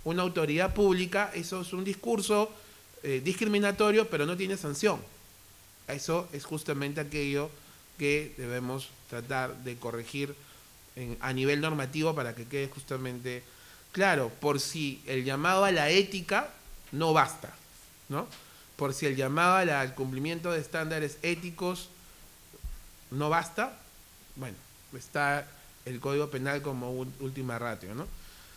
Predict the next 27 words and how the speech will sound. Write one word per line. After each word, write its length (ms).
La, 300
el 220
ejercicio 500
de 60
la 60
libertad 280
de 80
expresión 400
entonces 480
tiene 260
un 140
límite, 500
tiene 240
un 100
límite 420
en 140
el 160
res-, 240
en 160
el 100
deber 260
de 120
respetar 480
y 80
cumplir 540
la 200
Constitución, 680